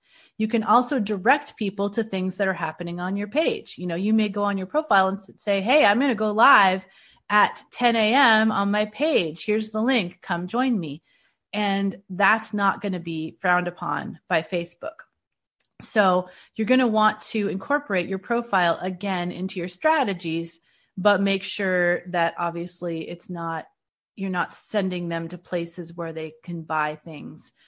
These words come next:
or talking about selling things, because that could be construed by Facebook as doing business on your profile. Okay, um,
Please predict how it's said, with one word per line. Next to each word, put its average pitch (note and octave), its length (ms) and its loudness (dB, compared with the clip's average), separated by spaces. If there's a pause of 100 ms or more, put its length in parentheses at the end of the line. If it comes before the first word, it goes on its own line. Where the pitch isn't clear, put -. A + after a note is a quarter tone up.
(160)
or F#3 140 0
talking F3 460 -2
about E3 400 -4
selling E3 500 -4
things, D#3+ 560 -12 (400)
because F3 520 -4
that E3+ 260 -2
could G#3+ 400 0
be F3+ 140 -4
construed E3+ 500 -8
by E3 140 -4
Facebook D3+ 560 -12
as E3 180 -10
doing D#3+ 280 -8
business C#3+ 460 -8
on D#3 160 -12
your C3+ 100 -10
profile. - 440 -12 (1400)
Okay, E3+ 500 4
um, G3+ 260 6